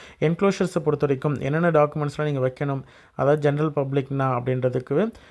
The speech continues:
எஜுகேஷன் குவாலிஃபிகேஷன், அதாவது டென்த்துனா டென்த்து மார்க் ஷீட்டு, அ, அதற்கு, அதுல வந்து செல்ஃப்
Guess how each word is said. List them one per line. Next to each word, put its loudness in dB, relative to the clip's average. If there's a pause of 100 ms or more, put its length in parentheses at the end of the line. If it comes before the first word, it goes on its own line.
(180)
எஜுகேஷன் 2
குவாலிஃபிகேஷன், 2
அதாவது -2
டென்த்துனா -4
டென்த்து 0
மார்க் -2
ஷீட்டு, 2 (380)
அ, 6
அதற்கு, 2
அதுல 2
வந்து 0 (120)
செல்ஃப் 2